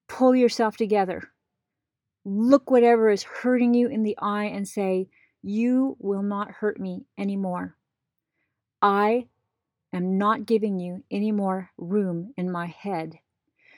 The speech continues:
You're not paying me rent. I am evicting you as of this moment. I divorce myself from you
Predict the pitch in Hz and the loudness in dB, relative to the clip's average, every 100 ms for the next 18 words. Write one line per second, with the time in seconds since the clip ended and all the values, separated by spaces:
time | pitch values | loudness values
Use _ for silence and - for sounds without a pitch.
0 | _ 202 214 220 220 214 254 254 262 277 | _ 2 4 6 4 2 4 6 8 8
1 | 254 254 254 - 202 214 214 208 185 190 | 6 4 2 0 0 2 2 -2 2 4
2 | 240 220 196 180 175 - 196 202 196 175 | 4 2 -2 -2 -4 2 2 4 -2 -2
3 | 196 208 208 202 196 180 - - _ _ | -2 0 0 0 -2 -4 -6 -12 _ _
4 | _ _ _ _ _ _ _ - 214 220 | _ _ _ _ _ _ _ -2 0 0
5 | 190 214 190 190 262 311 - - - 220 | -2 -6 -2 4 6 4 -2 -12 -2 2
6 | 226 247 240 - 233 196 175 - 202 196 | 2 2 -2 -2 0 0 -2 -10 -20 -10
7 | 214 202 190 214 233 254 | -4 -2 -2 0 0 -2